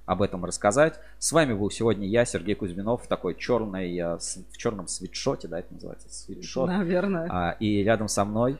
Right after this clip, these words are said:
Speaker 2: Анна-Мария Долопас в белой футболке.
Speaker 1: Увидимся и услышимся на рускейбл точка ру и в свежем выпуске Кабель Ф М. Еще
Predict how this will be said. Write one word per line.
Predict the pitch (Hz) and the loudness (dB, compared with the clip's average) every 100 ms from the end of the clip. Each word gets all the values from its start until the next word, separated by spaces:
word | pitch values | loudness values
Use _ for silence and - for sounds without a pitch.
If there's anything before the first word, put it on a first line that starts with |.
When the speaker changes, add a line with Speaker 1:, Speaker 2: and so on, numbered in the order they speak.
| - - | -10 2
Speaker 2:
Анна-Мария | 190 196 180 180 180 170 | 6 8 8 8 6 6
Долопас | 208 226 - 202 - | 6 8 10 8 8
в | 170 156 | -4 6
белой | 170 196 | 10 10
футболке. | 208 151 131 143 - 151 135 - - | 8 4 4 4 4 -4 -6 -14 -4
Speaker 1:
Увидимся | 110 107 104 127 127 117 - 104 92 | 0 0 2 2 4 0 4 6 6
и | - 101 | 4 -2
услышимся | 98 - 123 117 98 - 87 | -2 0 0 0 -2 -2 -2
на | 90 80 78 - | 0 0 -4 -6
рускейбл | 92 101 - 98 90 | -6 -6 0 0 0
точка | - 92 - 92 | 0 -2 0 0
ру | 90 147 | 2 0
и | 143 - 90 90 85 | -2 -6 -6 -4 -4
в | - | -8
свежем | - - - 104 98 90 87 85 85 110 120 85 | -10 -10 -8 -2 2 4 4 2 2 2 2 0
выпуске | 98 101 - 87 | -2 -4 -6 -8
Кабель | - 98 85 85 | 2 4 4 0
Ф | - | 2
М. | 147 180 - - | 2 0 -10 -8
Еще | 101 - | -2 4